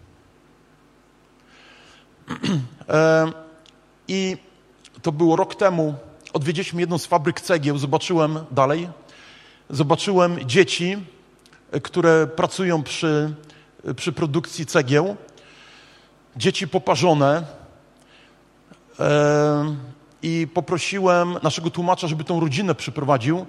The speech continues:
Ja sobie przypomniałem, że dostałem zgłoszenie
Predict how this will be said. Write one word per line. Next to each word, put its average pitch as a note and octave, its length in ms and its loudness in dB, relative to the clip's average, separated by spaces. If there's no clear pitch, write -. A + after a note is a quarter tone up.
Ja F3 200 4
sobie D#3+ 260 -4
przypomniałem, D#3 880 2
że C3+ 120 -2
dostałem E3 540 -2
zgłoszenie D3+ 920 0